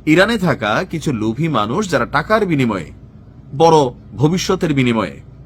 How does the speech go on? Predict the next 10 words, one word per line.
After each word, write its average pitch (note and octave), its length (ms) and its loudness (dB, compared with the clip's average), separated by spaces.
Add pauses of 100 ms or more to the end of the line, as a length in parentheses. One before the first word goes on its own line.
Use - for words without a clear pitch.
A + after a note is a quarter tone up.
(160)
ভবিষ্যতের D#3+ 460 0
স্বপ্নে A#2 460 -4 (280)
নিজের B2 280 -2
দেশকে B2+ 280 -4
হুমকির A#2+ 360 -6
মুখে G#2+ 180 -6
ঠেলে G2+ 200 -6
দেয়। E2 160 -12 (260)
এই D#3+ 160 4
মুহূর্তে G#3+ 440 2